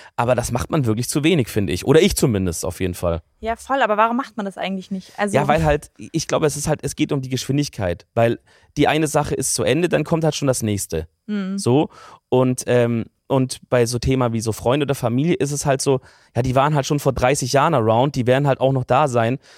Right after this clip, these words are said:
Speaker 1: Man, äh, dann, deswegen empfindet man dann jetzt sozusagen auch nicht so einen kranken, ähm, so einen krassen Druck, das irgendwie zu sagen, denk ich mir. Dann verschiebt man, denkt man, „Ah ja, sag ich dem nächstes Mal.“ Aber nächstes
Speaker 2: Ja.
Speaker 1: Mal hast du schon vergessen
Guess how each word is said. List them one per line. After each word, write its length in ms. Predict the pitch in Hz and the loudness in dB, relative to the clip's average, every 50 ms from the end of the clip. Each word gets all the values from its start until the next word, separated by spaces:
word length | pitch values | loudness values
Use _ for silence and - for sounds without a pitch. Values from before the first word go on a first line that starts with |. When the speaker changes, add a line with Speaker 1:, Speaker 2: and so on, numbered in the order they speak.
| - _ - | -20 _ -4
Speaker 1:
Man, 180 | 120 139 139 | -2 0 0
äh, 80 | 135 - - 85 78 - - | 0 0 -4 -8 -12 -12 -6
dann, 320 | - - 139 135 131 127 | -2 0 0 0 0 -2
deswegen 560 | - 139 139 - - 151 143 139 139 139 131 - _ _ _ _ _ _ _ _ | -2 -2 -2 0 0 0 0 2 0 0 -2 -4 _ _ _ _ _ _ _ _
empfindet 400 | - 139 131 - - 165 160 - | -2 -2 0 0 0 0 0 0
man 160 | 147 143 139 143 | 0 0 0 0
dann 140 | 139 135 | 0 2
jetzt 180 | 139 139 135 - | 2 0 0 0
sozusagen 360 | - 143 - - 139 131 131 | -2 -2 0 2 2 2 0
auch 200 | - 123 127 - | 0 -4 -4 -2
nicht 140 | 151 135 - | -4 -4 -2
so 80 | - 127 | -2 -2
einen 140 | 123 120 | -2 -2
kranken, 580 | 113 - - 123 123 127 - - 131 123 120 117 | -4 -4 -4 -4 -4 -4 -4 -4 -2 -2 -2 0
ähm, 560 | - 117 117 117 113 113 113 113 110 110 113 - _ _ _ - - - _ _ _ | 0 0 0 0 0 0 -2 -2 -2 -4 -6 -8 _ _ _ -20 -20 -20 _ _ _
so 120 | - - 127 | -4 -2 -2
einen 100 | 120 - | -2 -2
krassen 680 | - - 123 123 123 - - 127 120 120 120 117 113 | -2 0 0 0 0 0 0 0 0 0 0 0 0
Druck, 380 | 117 117 139 170 - _ - - _ | 2 2 2 2 2 _ -12 -6 _
das 300 | - 117 127 - - - | 0 0 0 -2 -2 -2
irgendwie 260 | - 123 120 117 113 | 0 0 2 0 0
zu 140 | - - 113 | -2 -2 -2
sagen, 500 | 98 104 101 95 92 92 90 90 87 - _ - | 0 2 2 2 2 0 0 -4 -8 -8 _ -6
denk 160 | 101 104 - | -6 -4 -4
ich 140 | 110 - 110 | -6 -4 -2
mir. 160 | 104 98 - - - _ | -2 -4 -4 -6 -4 _
Dann 100 | - 120 | -2 0
verschiebt 320 | - 127 117 - 151 131 | 0 0 -2 -2 -2 -2
man, 80 | - 131 | 0 0
denkt 140 | 120 117 - | 0 0 0
man, 100 | 117 110 - - - - | -2 -4 -4 -8 -6 -2
„Ah 80 | 98 | 2
ja, 220 | 123 135 131 131 135 | 4 4 4 4 4
sag 120 | 123 131 | 2 0
ich 80 | 127 - | 0 2
dem 100 | 127 117 | 2 2
nächstes 300 | 113 110 110 135 113 110 | 2 2 2 0 -2 -2
Mal.“ 240 | 92 80 73 73 - _ _ _ _ _ _ _ _ _ _ _ _ - - - | -2 -2 -4 -6 -10 _ _ _ _ _ _ _ _ _ _ _ _ -20 -6 -2
Aber 140 | - 113 120 | 2 4 4
nächstes 140 | 135 139 | 4 4
Speaker 2:
Ja. 20 | - | 4
Speaker 1:
Mal 60 | 147 | 4
hast 120 | 139 - | 4 4
du 40 | 151 | 2
schon 60 | 135 | 2
vergessen 480 | 120 131 117 92 92 90 - 78 73 | 4 2 2 2 0 -2 -2 -6 -10